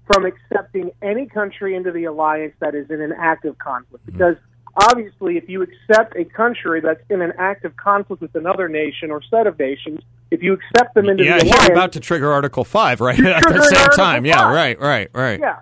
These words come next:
Speaker 2: Yeah.
Speaker 1: Right. So it's a terrible idea. It makes no sense. And what's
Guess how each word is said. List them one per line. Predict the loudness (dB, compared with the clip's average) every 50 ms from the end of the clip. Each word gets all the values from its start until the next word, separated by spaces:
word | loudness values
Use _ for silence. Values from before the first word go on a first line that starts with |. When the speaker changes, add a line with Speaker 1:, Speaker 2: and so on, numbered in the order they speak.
| _ _ _
Speaker 2:
Yeah. | -4 -4 -4 -4 -2 0
Speaker 1:
Right. | 0 0 0 -2 -8 _ _ -4
So | -4 -2 -2 -4
it's | -6 -10 -10 -8 -8
a | -10
terrible | -8 -4 -4 -2 0 0 -2 -2 -2 -2
idea. | -2 -4 -4 -6 -10 -10 -10 -8 -8 -8
It | -8 -10
makes | -10 -10 -10 _ -6
no | -4 -2 -2 -2 -6 -8 _
sense. | -6 -6 -6 -8 -10 -12
And | -14 -4
what's | 0 0 0 0